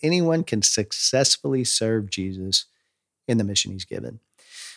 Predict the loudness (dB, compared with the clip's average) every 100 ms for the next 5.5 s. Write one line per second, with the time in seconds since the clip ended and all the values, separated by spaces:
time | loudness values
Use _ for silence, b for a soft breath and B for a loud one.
0 | B -2 0 0 -2 -4 -6 -4 -2 -2
1 | 0 -4 -6 -6 4 6 8 8 6 4
2 | 0 -4 -2 0 -2 0 0 -2 _ -6
3 | -2 0 2 4 2 2 4 4 2 -6
4 | -4 -2 2 0 4 6 6 4 -2 0
5 | 0 -2 -4 -6